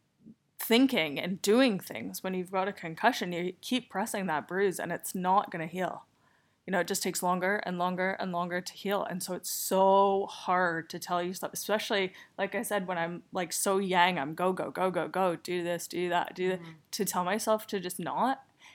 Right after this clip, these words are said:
Speaker 1: and to not be able to see the injury and see it healing. And I'm like, "Well, and how soon can I?" Well, who knows, you
Speaker 2: Yeah.
Speaker 1: know?
Speaker 2: Mm-hmm.
Speaker 1: So, yeah, those were the initial, the physical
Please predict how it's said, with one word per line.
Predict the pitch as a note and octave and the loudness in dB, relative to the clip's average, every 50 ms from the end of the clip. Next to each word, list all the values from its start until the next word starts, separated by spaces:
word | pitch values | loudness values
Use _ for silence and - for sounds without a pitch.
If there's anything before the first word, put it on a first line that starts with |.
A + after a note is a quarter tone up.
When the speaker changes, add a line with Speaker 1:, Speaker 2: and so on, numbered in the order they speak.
| - - | -6 -4
Speaker 1:
and | G#3 F#3+ | -4 -2
to | F#3+ G#3 G3+ | -2 -2 -2
not | F#3+ F3+ F3 E3+ F3 F3+ - - - | -2 0 2 2 2 0 0 -2 -2
be | G3 | -2
able | F3+ F3 | -2 -2
to | F3 - G3 | -4 -8 -8
see | F#3 - - F#3+ F#3 F#3 F3+ F3+ F#3 F#3 - - | -8 -6 -4 -4 -4 -2 -2 -2 -4 -6 -8 -10
the | F3+ F#3 - | -8 -8 -6
injury | - E3+ F3+ F3+ F#3 G3 G#3 A3 A#3 A#3+ B3 | -6 -6 -6 -6 -4 -2 -2 0 0 0 -2
and | - F#3 F#3 F#3 | -4 -4 -6 -6
see | - - F3 E3+ | -6 -6 -4 -6
it | E3 - | -6 -6
healing. | - - F3 E3+ E3 F#3 A3 B3+ D4+ D#4+ D4 C4+ | -8 -10 -8 -6 -4 -2 0 0 0 0 -2 -2
And | - F3+ E3+ | -4 -4 -4
I'm | E3+ F3 | -6 -8
like, | E3+ E3+ F3 E3+ E3+ - - | -6 -4 -4 -4 -4 -6 -10
"Well, | E3+ E3+ D#3 - - - | -10 -8 -8 -8 -8 -8
and | F3 E3 - | -10 -10 -10
how | - - - E3+ E3+ | -10 -6 -6 -6 -6
soon | - - F#3 F3+ F3+ F3+ | -6 -8 -6 -6 -6 -6
can | F3+ - G3+ A3 | -6 -4 -2 0
I?" | A#3 F3 C#3 C#3+ | 0 0 -2 -4
Well, | D3 D3+ E3 E3 - | -6 -8 -8 -8 -8
who | F3+ F3+ | -8 -8
knows, | F3 E3 D#3+ - - - - - - - - | -8 -6 -8 -8 -10 -12 -14 -16 -16 -16 -14
you | - - | -12 -10
Speaker 2:
Yeah. | D3+ - | -10 -8
Speaker 1:
know? | - F3 F#3 G#3 _ _ _ E3+ | -8 -10 -10 -10 _ _ _ -18
Speaker 2:
Mm-hmm. | E3 D#3+ D#3+ D3+ C#3 - _ _ _ _ _ - - - - - - _ _ _ _ _ _ _ _ _ _ | -16 -16 -16 -16 -18 -20 _ _ _ _ _ -20 -20 -20 -20 -20 -20 _ _ _ _ _ _ _ _ _ _
Speaker 1:
So, | - - G3 | -6 -2 -2
yeah, | F#3+ F3+ F#3 A3+ A3 F3+ C#3 - E3+ - - _ _ - - - | 0 2 2 2 2 0 -2 -4 -8 -14 -20 _ _ -20 -12 -4
those | - G#3 G#3 A3 A3 A#3 | 2 4 4 4 4 4
were | A3 G#3+ | 4 4
the | G#3 | 4
initial, | G3+ F#3+ F3+ F3+ F#3 - F#3+ F3+ F3+ E3+ F3 F#3 F3+ _ _ _ _ _ _ _ _ _ _ _ _ - | 4 2 0 -2 -2 0 0 2 2 2 0 -2 -6 _ _ _ _ _ _ _ _ _ _ _ _ -12
the | F#3 F3+ | -10 -10
physical | - - F#3 E3 F3+ F3 E3+ - - D3 D3+ E3+ F3+ | -6 -4 -4 -4 -4 -4 -6 -4 -4 -4 -4 -4 -6